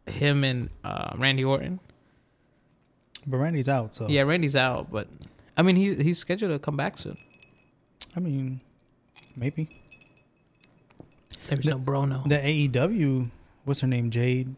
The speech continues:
Speaker 2: something?
Speaker 1: Yeah, Jade came to W W E.
Speaker 2: She was at the Performance Center last Monday, I think.
Speaker 1: Mm-hmm,
Speaker 2: Or was it
Speaker 1: mm-hmm.
Speaker 2: this Monday?
Speaker 1: It was this Monday.
Speaker 2: Mm.
Speaker 1: So, you know,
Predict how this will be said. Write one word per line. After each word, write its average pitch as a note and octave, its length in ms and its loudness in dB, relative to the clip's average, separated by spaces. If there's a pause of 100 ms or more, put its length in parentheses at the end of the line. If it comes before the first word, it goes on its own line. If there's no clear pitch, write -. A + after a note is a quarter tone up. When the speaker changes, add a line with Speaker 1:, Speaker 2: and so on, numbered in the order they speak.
(140)
Speaker 2:
something? C3 480 -2 (140)
Speaker 1:
Yeah, D3 220 2
Jade C#3 480 0 (160)
came C#3 260 -2
to C3+ 160 -4
W C3 220 -4
W B2 260 -4
E. D#3+ 220 -6 (580)
Speaker 2:
She - 140 -8
was A#2+ 80 0
at A#2+ 80 -2
the B2+ 60 -10
Performance B2 480 -2
Center C3 180 -2
last B2+ 200 -4
Monday, C3 240 -2
I C3 100 2
think. C3+ 220 0
Speaker 1:
Mm-hmm, D3+ 380 -6
Speaker 2:
Or - 20 0
was B2 160 2
it B2+ 40 2
Speaker 1:
mm-hmm. B2+ 60 -2
Speaker 2:
this B2+ 160 -2
Monday? A2 300 -4 (240)
Speaker 1:
It C#3+ 60 0
was C#3 160 0
this C#3+ 160 -2
Monday. C#3 280 -4 (180)
Speaker 2:
Mm. A2+ 180 -4 (440)
Speaker 1:
So, - 160 -6
you C3 140 -2
know, - 200 -12